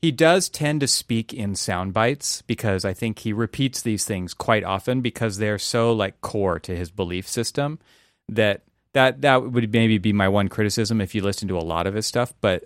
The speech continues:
um, especially the first time. I mean, when it's all new to you, it's fantastic. So I'll put links to his Twitter and his podcast in here, the, the Naval podcast, and I think it's just at Naval on Twitter.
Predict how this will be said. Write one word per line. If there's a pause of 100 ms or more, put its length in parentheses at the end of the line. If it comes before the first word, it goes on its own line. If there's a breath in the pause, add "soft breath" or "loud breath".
(140)
um,
especially
the
first
time. (440)
I
mean,
when
it's
all
new
to
you, (260 soft breath)
it's (200)
fantastic.
So
I'll
put
links
to
his
Twitter
and
his
podcast
in
here,
the,
the
Naval
podcast,
and (160)
I
think
it's
just
at
Naval
on
Twitter.